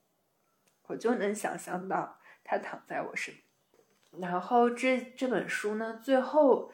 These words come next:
一个小故事是分享他妈妈在飞机上，呃，因为他妈妈其实也有一些艺术天分，就是他在飞机上遇见一个小女孩在哭，然后他妈妈呢，就用手边的一个就是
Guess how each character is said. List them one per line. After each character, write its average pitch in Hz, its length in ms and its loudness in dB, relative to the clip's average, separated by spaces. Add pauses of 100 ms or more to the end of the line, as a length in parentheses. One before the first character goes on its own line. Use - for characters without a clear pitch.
(120)
一 165 140 -4
个 180 100 0
小 151 240 -4
故 202 240 0
事 202 180 0
是 190 200 -2
分 220 260 -6
享 202 240 -2
他 185 100 -8
妈 202 160 -2
妈 214 160 0
在 214 180 2
飞 240 280 -2
机 247 220 -6
上， 214 340 -2 (320)
呃， 180 180 -2
因 220 140 -4
为 262 100 4
他 277 160 -4
妈 320 160 0
妈 330 140 4
其 190 220 -2
实 220 160 -2
也 175 240 0
有 233 180 6
一 165 80 -2
些 170 160 -2
艺 175 160 -2
术 165 180 -10
天 165 360 -12
分， - 280 -4 (300)
就 208 140 2
是 196 40 4
他 233 200 0
在 226 180 4
飞 240 220 0
机 240 160 -4
上 214 280 -2
遇 247 160 -2
见 180 440 -4 (140)
一 160 180 -10
个 190 560 2 (140)
小 190 240 -6
女 202 100 -6
孩 156 240 -6
在 202 180 -2
哭， 247 560 -6 (280)
然 170 160 -8
后 202 300 -6
他 - 140 -14
妈 196 220 -6
妈 208 220 -2
呢， 180 240 -2
就 175 280 -6
用 190 420 2 (560)
手 - 260 -6
边 226 340 0
的 208 160 -2
一 147 180 -4
个 175 220 -2
就 180 180 -4
是 156 520 -6